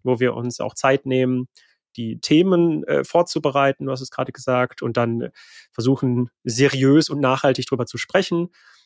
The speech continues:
Und wir haben aber auch gemerkt, wer die vorherige Folge hoffentlich gehört hat, wenn sie, äh, da ist, ist gemerkt, dass wir auch mitunter schon Bedürfnis haben, einfach mal so aus der Pistole heraus Themen anzusprechen, die uns ansonsten vielleicht einfach in so einem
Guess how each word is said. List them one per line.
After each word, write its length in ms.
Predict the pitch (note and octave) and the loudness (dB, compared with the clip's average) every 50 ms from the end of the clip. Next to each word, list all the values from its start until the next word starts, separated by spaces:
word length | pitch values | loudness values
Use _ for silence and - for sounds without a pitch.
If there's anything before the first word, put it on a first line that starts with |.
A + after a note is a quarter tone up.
| _ _ _ | _ _ _
Und 80 | - | -2
wir 60 | C3 C#3 | 0 0
haben 80 | C3+ | 0
aber 120 | C3+ B2+ B2+ | 2 2 0
auch 140 | B2 - | 0 0
gemerkt, 500 | - B2 C3+ D#3+ E3+ E3+ E3 - - - _ _ _ _ | -2 0 2 4 4 2 2 -2 -8 -18 _ _ _ _
wer 380 | C#3 C#3 C3 B2+ B2 B2 A#2+ - _ - | 0 2 2 4 2 0 -2 -6 _ -4
die 180 | C3 B2 A#2+ A#2 | -2 -2 -2 -2
vorherige 460 | - - - A2+ C#3 C#3 C3+ B2 B2+ | -4 -4 -2 0 0 0 0 0 -2
Folge 400 | - - C#3 C3 C3 C3 C3 A#2 | -2 0 2 2 4 4 2 2
hoffentlich 560 | B2+ B2 - C3+ A#2+ - B2 A#2 - - - | 0 -2 -2 -6 -4 -4 -4 -4 -4 -6 -6
gehört 320 | - A2 A#2+ B2 C3+ - - | -2 0 2 2 2 2 0
hat, 240 | C3 B2 - - - - | -2 -2 -2 -8 -8 -6
wenn 100 | A#2+ A#2+ | -6 -2
sie, 220 | A2+ A#2+ A#2+ A#2 | -2 -2 -2 -2
äh, 260 | F3+ - D#3+ B2+ B2 | -4 -6 -6 -6 -4
da 180 | B2 B2 A#2+ B2+ | -2 -2 -2 -2
ist, 260 | - A#2+ A#2+ - - _ _ _ _ _ _ _ _ | -4 -6 -8 -12 -16 _ _ _ _ _ _ _ _
ist 120 | _ - - | _ -10 -6
gemerkt, 360 | A#2+ A2 A#2+ B2+ B2+ - - | -2 2 2 2 2 2 0
dass 200 | B2+ A#2+ - - | -2 -2 -2 0
wir 240 | B2 B2 B2+ - - | 0 0 0 0 0
auch 200 | B2 A#2+ A#2 - | -2 -2 -2 -4
mitunter 380 | C#3 - D3 C3+ C3+ - C3+ - | -6 -4 -4 -2 0 0 0 0
schon 120 | - C#3 | 0 -2
Bedürfnis 400 | C3 B2+ C#3+ C#3+ - D#3 C#3 - | 0 0 0 0 0 -2 -2 0
haben, 180 | C#3+ C#3+ C#3+ C#3+ | 0 0 0 0
einfach 320 | - D3 C#3+ - D3 - | -2 -4 -4 -6 -4 0
mal 140 | D3 D3 C#3+ | 0 0 2
so 100 | - D3 | 0 0
aus 160 | C#3+ D#3 - | -2 -2 0
der 120 | - D3+ | 0 -2
Pistole 720 | - - E3+ - - - F#3+ G#3 A#3+ B3+ A#3 A3 A3 A3+ - _ _ _ _ _ _ | 0 0 -4 -6 -2 0 2 4 4 4 4 4 4 2 0 _ _ _ _ _ _
heraus 680 | _ - D#3+ D3 C#3+ D3+ D3+ D#3 E3 E3 D#3+ - - | _ 0 0 2 4 4 4 4 4 2 0 -2 -8
Themen 320 | - - D3 D3 D3+ D3+ C#3 | -4 0 2 4 4 4 2
anzusprechen, 840 | C3+ C3+ C3 - D3 - - - C3 C3 - - C#3 C3+ C3+ C3 | 0 -2 -4 -8 -10 -6 -2 0 0 0 0 -2 -2 -2 -2 -4
die 160 | - - C3 | -2 -2 0
uns 160 | C3 C3 B2+ - | 0 0 0 0
ansonsten 500 | B2+ B2 A#2+ B2+ B2+ B2+ - - C3 A#2+ | 0 0 2 2 0 0 -2 -4 -4 -4
vielleicht 360 | - - A#2 A#2+ A#2+ - - | 0 0 0 0 0 0 -2
einfach 340 | A#2+ A#2 A2+ - A#2+ - - | -4 -4 -4 -4 -6 -4 -4
in 80 | A#2+ | -6
so 120 | A2 A#2 A#2 | -4 -2 -2
einem 200 | A#2 A2+ A#2+ | -2 -4 -6